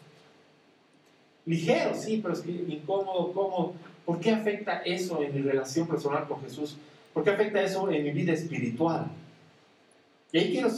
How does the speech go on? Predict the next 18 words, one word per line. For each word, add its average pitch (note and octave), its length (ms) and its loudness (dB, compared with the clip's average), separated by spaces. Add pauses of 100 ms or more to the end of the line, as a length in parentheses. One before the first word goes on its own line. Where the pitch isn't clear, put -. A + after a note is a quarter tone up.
quiero A3 160 4
hablarles F#3 600 2
acerca F3 540 0
del B2+ 440 0
círculo F#3+ 460 0
vicioso D3 480 0
de C#3 80 4
la C3+ 120 0
comodidad. F3 600 2 (180)
La - 80 0
Esthercita - 400 0
me C3+ 100 0
va C#3 100 4
a - 20 4
ayudar C3 320 0
con A#2+ 120 -10
este A#2 360 -10
slide. A#2 380 -2